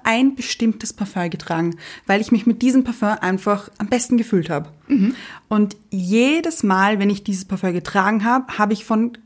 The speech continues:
Speaker 1: verschiedenen Männern gehört, "Du riechst so gut." Und das war aber oft gar kein Anmachspruch oder so, weil sie selbst mit ihrer Freundin da waren oder wie auch immer, sondern einfach nur,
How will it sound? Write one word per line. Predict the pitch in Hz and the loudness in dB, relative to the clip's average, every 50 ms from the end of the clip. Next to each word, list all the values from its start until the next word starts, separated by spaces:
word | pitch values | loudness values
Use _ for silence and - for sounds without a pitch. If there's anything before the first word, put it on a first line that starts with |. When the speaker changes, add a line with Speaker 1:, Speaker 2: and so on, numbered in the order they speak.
| _ _ | _ _
Speaker 1:
verschiedenen | - - - 226 - - - - 285 302 339 320 311 302 302 294 | -14 -6 -4 -4 -2 -2 0 0 0 2 2 2 4 4 6 6
Männern | 233 185 180 180 180 175 196 233 294 339 - - - - _ _ | 4 4 4 2 0 0 2 2 0 0 -2 -10 -20 -20 _ _
gehört, | 202 196 208 220 220 220 - - _ _ - | -2 2 2 2 2 0 -6 -14 _ _ -14
"Du | 160 | -12
riechst | 151 - 180 151 - - - - - - - - | -8 -6 -6 -6 -6 -10 -10 -10 -12 -10 -10 -6
so | - 190 185 185 | -4 -2 -2 -2
gut." | 175 180 190 180 175 202 190 - - - - - - - | -2 -2 -2 -2 -2 -2 -4 -6 -12 -18 -20 -20 -6 -2
Und | 226 226 | 0 0
das | 220 - | 4 4
war | 247 247 | 4 4
aber | 247 285 - | 4 4 4
oft | 262 254 - - | 2 0 0 0
gar | - 254 247 | 0 0 0
kein | 254 254 254 254 254 - | 2 0 0 0 2 2
Anmachspruch | 214 226 247 240 240 240 - - - 233 233 | 2 4 4 4 2 0 -2 -4 -4 -2 0
oder | 240 214 226 | 2 0 2
so, | 208 226 226 208 | 2 2 2 2
weil | 208 202 | 2 2
sie | 196 214 208 208 | 2 2 0 0
selbst | 196 196 196 196 - - | -2 -4 -4 -4 -2 -2
mit | 196 196 | 0 0
ihrer | 202 214 | 0 -2
Freundin | 208 - 202 190 190 196 196 | -4 -4 -2 -2 0 0 0
da | 185 185 185 185 | 0 -2 -2 -2
waren | 190 185 185 190 | 0 0 0 0
oder | 185 190 190 190 190 185 175 | 0 0 0 0 0 0 0
wie | 185 208 247 | 0 0 0
auch | 240 | 2
immer, | 226 220 226 240 | 2 2 2 2
sondern | 233 240 226 226 - | 2 2 0 0 0
einfach | - 226 226 254 233 - | 0 -2 -2 -2 0 2
nur, | 240 233 233 240 240 240 | 4 4 4 2 0 0